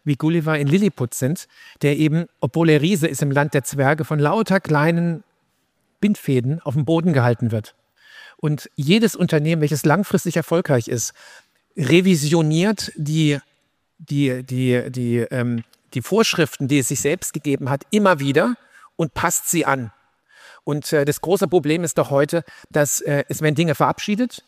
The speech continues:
man sieht, dass es nicht funktioniert, aber man hat nicht den Mut, sich einzugestehen, dass es falsch war. Und wenn wir wirklich in eine Art von Lernkultur kommen würden, dass wir sagen würden,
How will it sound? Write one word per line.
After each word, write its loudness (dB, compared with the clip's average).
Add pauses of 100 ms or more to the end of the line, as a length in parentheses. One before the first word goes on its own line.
(360)
man 4
sieht, 0
dass 4
es -2
nicht -2
funktioniert, -2
aber 0
man 2
hat 0
nicht -2
den 2
Mut, 2
sich -2
einzugestehen, -2
dass -2
es -8
falsch -6
war. -4 (280)
Und 0
wenn 2
wir 0
wirklich 0
in -2
eine 0
Art -4
von -2
Lernkultur 2
kommen -2
würden, -2
dass -4
wir -2
sagen -2
würden, -4